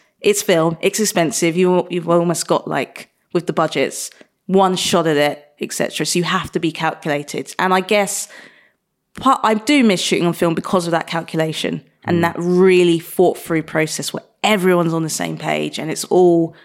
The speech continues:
Speaker 1: laid out for everyone, including the artist. And it's not a case of standing in front of the camera going, "What am I doing?" Which sometimes happens 'cause you're just rushing to get the job done.
Speaker 2: Yeah.
Speaker 1: Um, it's a delicate balancing act, is filmmaking, as you know. <laughs>
Speaker 2: It's difficult as well. And,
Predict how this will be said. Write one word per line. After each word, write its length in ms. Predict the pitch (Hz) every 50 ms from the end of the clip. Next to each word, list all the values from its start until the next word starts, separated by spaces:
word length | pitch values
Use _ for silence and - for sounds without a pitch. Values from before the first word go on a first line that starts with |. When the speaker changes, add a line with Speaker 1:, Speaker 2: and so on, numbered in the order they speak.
| _ _ _ _ _ _ _ _ _ _ _ _ _ _ -
Speaker 1:
laid 280 | 196 196 185 185 175 180
out 200 | 165 165 135 -
for 120 | - - -
everyone, 320 | 175 165 165 170 175 170
including 300 | 165 - - 190 180 185 175
the 100 | 165 165
artist. 640 | 160 160 165 160 - - 170 160 156 - - -
And 100 | 147 160
it's 160 | - - -
not 140 | 180 160 -
a 20 |
case 320 | - - 175 165 160 156 -
of 100 | 160 -
standing 280 | - 214 170 160 160
in 40 | 160
front 180 | 160 160 - -
of 60 | -
the 60 | -
camera 220 | 165 165 165 160 156
going, 220 | 160 156 156 156
"What 100 | 165 202
am 100 | - 262
I 80 | 277 285
doing?" 440 | 269 302 311 320 339 359 359 349 339 - - - - _ _
Which 240 | - 208 202 - - - -
sometimes 520 | - - - 196 202 202 - 220 226 214 -
happens 440 | 269 285 277 - 190 170 160 - -
'cause 160 | - 180 170
you're 60 | 190
just 160 | 185 208 - 185
rushing 540 | 175 170 202 202 202 - - 202 196 196
to 80 | 196 -
get 140 | 196 - -
the 80 | 190
job 280 | 170 190 185 180 175 170
done. 380 | - 190 233 202 131 143 156 - - - - -
Speaker 2:
Yeah. 500 | 113 107 104 110 _ - 185 180 175 175
Speaker 1:
Um, 380 | 170 170 170 170 170 165 165 - -
it's 120 | - - -
a 20 |
delicate 680 | 180 - - 208 202 202 202 - - 175 165 - - _ _ _ -
balancing 480 | 190 185 185 170 135 104 - - 135
act, 340 | 123 107 - - - - - - -
is 140 | - 151 -
filmmaking, 560 | - - 151 143 147 147 135 139 - 170 156 139
as 160 | 147 147 -
you 100 | 151 143
know. 240 | 131 - - 175 160 -
<laughs> 60 | -
Speaker 2:
It's 360 | 240 - 147 - 117 120 113 -
difficult 380 | - 190 - - 156 131 120
as 100 | 110 107
well. 240 | 135 135 123 107 107
And, 360 | 117 - 127 135 131 131 -